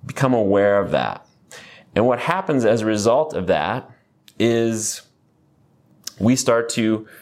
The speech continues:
feel differently. We, you know, we start to follow our intuition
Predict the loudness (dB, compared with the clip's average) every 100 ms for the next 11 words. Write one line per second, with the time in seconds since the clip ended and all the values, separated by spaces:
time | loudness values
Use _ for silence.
0 | _ -12 -8 -4 0 2 4 2 0 -2
1 | -4 -2 -4 -4 -6 -10 -18 _ _ -8
2 | -2 2 4 4 0 -4 -4 0 2 2
3 | 0 0 -2 -4 0 2 2 2 2 0
4 | -2 -4 -2 -2 -2 -4 -6 -6 -12